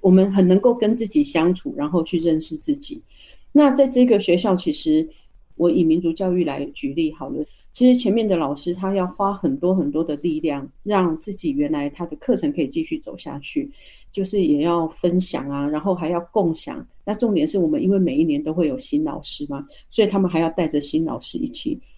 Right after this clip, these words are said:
所以也要常常要讨论怎么样才能够让老师很快上手。但是我后来，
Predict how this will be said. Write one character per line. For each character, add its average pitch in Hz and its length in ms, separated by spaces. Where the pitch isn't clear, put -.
所 240 160
以 240 140
也 147 160
要 175 200
常 160 220
常 151 160
要 160 240
讨 - 200
论 139 340
怎 160 200
么 170 100
样 196 360
才 165 160
能 160 200
够 175 240
让 214 180
老 147 140
师 180 160
很 156 180
快 147 200
上 143 260
手。 - 220
但 262 100
是 254 100
我 170 160
后 220 140
来， 170 340